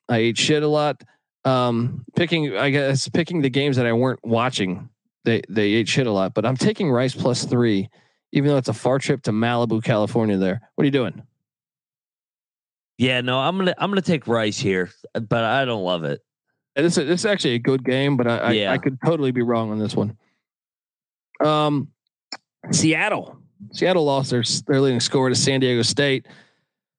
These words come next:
Speaker 1: as they head to San Diego, but they're, they're not taking on San Diego State. They're taking on U C San Diego.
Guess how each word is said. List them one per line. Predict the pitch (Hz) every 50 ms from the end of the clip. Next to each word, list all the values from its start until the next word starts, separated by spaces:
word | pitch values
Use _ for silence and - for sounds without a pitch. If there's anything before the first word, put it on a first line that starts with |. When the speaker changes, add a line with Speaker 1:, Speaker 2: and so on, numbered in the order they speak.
| _ _ _ _ _ _ _ _ -
Speaker 1:
as | - 151 160 165
they | 165 185 175
head | 156 156 170 202 247
to | 240 196
San | - - 180 170 156
Diego, | 147 147 143 156 170 180
but | 175 185
they're, | 180 180
they're | 160 - 123 156 190 208
not | 226 214
taking | 196 220 220 214
on | 208 180
San | - 208 208
Diego | 202 190 170
State. | - 220 226
They're | 196 156
taking | 202 202 190
on | 190 175 165
U | 165 180 220 220
C | 175 - - 233 277 285
San | - - - 160 151 143
Diego. | 143 143 139 139 143 143 160 160 160 160 151